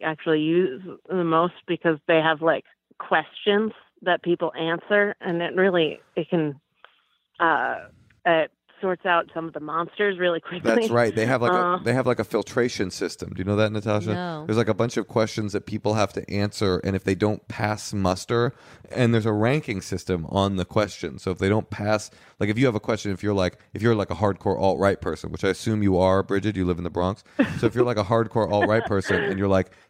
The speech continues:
Speaker 2: "Did you s-, vote for Trump?" And if they vote no, then they won't even get matched with you. It'll be filtered out of your, your people
Speaker 3: Oh, I
Speaker 2: altogether.
Speaker 3: see.
Speaker 2: And, like, for me,
Speaker 1: It
Speaker 2: like,
Speaker 1: really is.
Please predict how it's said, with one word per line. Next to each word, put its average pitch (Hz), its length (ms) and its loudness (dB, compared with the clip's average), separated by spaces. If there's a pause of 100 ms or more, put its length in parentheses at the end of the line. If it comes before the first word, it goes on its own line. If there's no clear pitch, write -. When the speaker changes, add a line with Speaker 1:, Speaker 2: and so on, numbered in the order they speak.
(140)
Speaker 2:
"Did 113 220 -2
you 117 80 2
s-, - 260 -4 (140)
vote 120 260 2
for 104 80 -4
Trump?" 101 480 -4 (360)
And 104 120 -4
if 101 120 -4
they 107 120 4
vote 101 340 0
no, 101 540 0 (300)
then 107 160 2
they 104 140 4
won't 113 220 2
even 101 180 -2
get 90 180 0
matched 98 360 -2
with 85 180 -6
you. 80 160 -10
It'll 95 140 -2
be 101 100 -2
filtered 104 420 -2
out 92 140 4
of 85 100 -2
your, 82 140 -4 (160)
your 92 140 -2
people 90 320 -2
Speaker 3:
Oh, - 20 2
I 80 80 0
Speaker 2:
altogether. 120 480 0
Speaker 3:
see. 117 120 -12 (280)
Speaker 2:
And, 120 100 0
like, 113 140 0
for 120 140 0
me, 110 160 2
Speaker 1:
It 104 180 -8
Speaker 2:
like, 147 260 2
Speaker 1:
really 269 260 2
is. 190 280 0